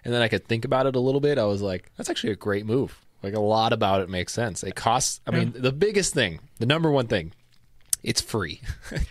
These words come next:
Speaker 1: It's not,
Speaker 2: Prorated
Speaker 1: it's not
Speaker 2: league
Speaker 1: every,
Speaker 2: minimum.
Speaker 1: it's not every day that you basically get a, a first ballot Hall of Famer on your roster for free. And that's what it is. I mean,
Speaker 2: Mm-hmm.
Speaker 1: he brings in a lot with that. Obviously, the defense isn't there ever. I mean, <laughs> I don't, I,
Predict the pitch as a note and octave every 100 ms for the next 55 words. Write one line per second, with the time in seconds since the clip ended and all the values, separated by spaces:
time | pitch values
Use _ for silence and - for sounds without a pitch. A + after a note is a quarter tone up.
0 | - - - - - C3 B2+ C3 D3+ A2
1 | G2 F2+ E2+ B2 - C3 C3 C#3+ G2 G#2
2 | G2+ F2+ F2 D2+ C3+ - C3 A#2+ C3 C3+
3 | C3+ C#3 B2+ A2+ A2 G2+ G#2 G#2 F#2+ G2
4 | - G#2+ G2+ G2 G2 A#2 A#2 - F#2+ F#2+
5 | G2 F#2 F2+ G2 F2+ - F2 E2+ E2 D#2+
6 | _ - G2 G2 F2+ E2 D#2 D#2 - -
7 | - - - C3 F3+ F3+ G3+ G3+ G#3 F#3
8 | - - G2+ A#2 A2 F#2+ G#2 G#2+ A2+ G#2+
9 | G2 G2 G#2+ G2+ G#2+ B2+ B2+ - B2+ G2
10 | F#2+ G#2 F#2 F2 F#2+ F#2 E2+ E2 E2 E2
11 | F2 E2+ - - _ _ - F2 F#2 F2+
12 | - - F#2 F#2 F2+ - - G#2 F2 E2+
13 | - - F#2